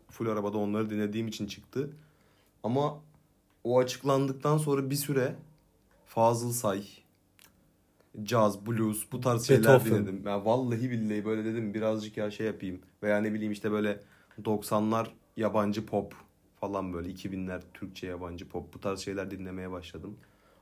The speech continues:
Speaker 1: Ama sonlara göre, sonlara doğru galiba yine dağıttık. Ben yine de Ezel ve Murda'nın kesin olacağını düşünüyorum. Bir yerlerden çıkar o ikili.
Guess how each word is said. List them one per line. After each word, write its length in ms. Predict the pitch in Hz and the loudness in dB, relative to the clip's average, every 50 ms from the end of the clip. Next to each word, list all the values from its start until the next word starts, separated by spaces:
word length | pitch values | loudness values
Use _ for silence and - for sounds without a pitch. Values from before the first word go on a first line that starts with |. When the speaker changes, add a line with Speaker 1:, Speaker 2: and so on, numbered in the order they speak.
| _ _ | _ _
Speaker 1:
Ama 200 | - 113 120 120 | -2 -2 0 0
sonlara 460 | 120 120 123 120 120 117 117 120 123 120 | 0 0 0 0 2 2 2 2 2 4
göre, 240 | 120 117 113 113 110 - - - | 2 2 2 0 -2 -4 -10 -10
sonlara 380 | - 107 107 110 113 117 120 | -6 -4 -2 -2 -2 -2 -2
doğru 180 | 117 110 107 110 | -2 -2 -2 0
galiba 280 | 110 110 110 113 113 | 2 2 2 0 0
yine 220 | 110 117 127 123 113 | -2 -2 -2 -2 0
dağıttık. 380 | 110 101 101 - - 120 113 | -2 -2 -2 -4 -6 -6 -4
Ben 80 | 113 113 | -4 -4
yine 420 | 117 120 123 131 139 139 135 - - - _ _ _ _ - | -2 -2 -2 -2 -2 -2 -4 -6 -10 -14 _ _ _ _ -4
de 240 | 107 104 123 123 - - - _ _ _ _ - | -4 -4 -4 -6 -10 -16 -20 _ _ _ _ -2
Ezel 400 | 110 107 110 101 117 117 120 117 | -2 0 0 0 0 0 0 0
ve 280 | 120 120 117 113 117 - - - _ - | 0 -2 -2 -4 -6 -8 -12 -14 _ -6
Murda'nın 480 | 107 113 117 117 113 110 110 113 117 | -4 -2 -2 0 0 0 -2 -2 -2
kesin 320 | 120 - 113 107 - - 120 | -2 -2 -2 -2 -2 -2 -2
olacağını 420 | 113 110 104 98 104 101 107 107 | -2 -2 -2 -2 -2 -2 -2 -2
düşünüyorum. 320 | 104 101 - 95 87 90 87 | -4 -6 -6 -8 -6 -6 -4
Bir 60 | 98 | -2
yerlerden 480 | 92 90 90 90 90 87 87 92 92 | -2 -2 -2 -2 -4 -4 -4 -6 -6
çıkar 220 | 92 - - - 95 | -8 -8 -8 -8 -6
o 120 | 90 87 | -6 -6
ikili. 360 | 82 82 82 80 82 98 107 | -8 -10 -10 -10 -10 -10 -10